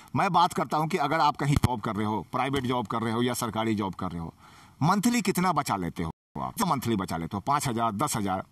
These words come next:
मान लिया हम दस हज़ार लेके चलते हैं, आप दस हज़ार रुपया महीने का बचा लेते हो, बहुत अच्छा सैलरी भी होगा, तभी आप दस हज़ार बताओगे। प्राइवेट कंपनियों में बीस हज़ार, पन्द्रह हज़ार रुपये में लोग जॉब करते हैं,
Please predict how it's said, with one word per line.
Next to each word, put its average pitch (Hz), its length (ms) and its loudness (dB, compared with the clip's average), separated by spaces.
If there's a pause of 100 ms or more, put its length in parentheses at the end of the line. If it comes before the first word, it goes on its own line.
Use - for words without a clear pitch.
(640)
मान 185 200 6
लिया 240 140 0
हम 185 120 2
दस 160 180 0
हज़ार 135 180 2
लेके 104 240 -2
चलते 85 260 -6
हैं, 78 180 -8 (1080)
आप 180 320 6
दस 156 320 0
हज़ार 139 220 2
रुपया 143 260 0
महीने 120 400 4
का 127 120 0
बचा 104 280 0
लेते 90 260 -4
हो, 80 200 -6
बहुत 160 240 2
अच्छा 170 240 0
सैलरी 143 360 2
भी 143 80 2
होगा, 135 240 2
तभी 139 240 2
आप 131 140 2
दस 123 160 -2
हज़ार 120 160 2
बताओगे। 117 380 0
प्राइवेट 120 360 -2
कंपनियों 123 400 0
में 120 180 2
बीस 120 200 2
हज़ार, 113 160 0
पन्द्रह 113 320 -2
हज़ार 110 180 -2
रुपये 113 260 -2
में 113 160 2
लोग 104 300 -2
जॉब 104 260 -2
करते 95 300 -4
हैं, 80 160 -4